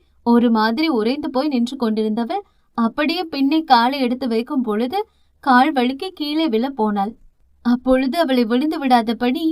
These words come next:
இடையோடு தாங்கி பிடித்தது ஒரு வலிய கரம். அவன்தான், அது அவனேதான். அவன் கண்களை நேருக்கு நேர் சந்தித்தவளுக்கு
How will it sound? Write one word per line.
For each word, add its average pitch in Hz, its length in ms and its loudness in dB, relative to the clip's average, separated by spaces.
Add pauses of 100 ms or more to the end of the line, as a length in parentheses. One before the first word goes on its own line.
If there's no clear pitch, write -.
(140)
இடையோடு 269 560 2
தாங்கி 262 340 2
பிடித்தது 262 480 -4 (200)
ஒரு 254 260 2
வலிய 262 340 0
கரம். 214 340 -4 (400)
அவன்தான், 240 640 0
அது 233 300 0
அவனேதான். 247 540 2 (340)
அவன் 226 300 0
கண்களை 240 440 -2
நேருக்கு 247 380 0
நேர் 262 240 0
சந்தித்தவளுக்கு 220 720 -4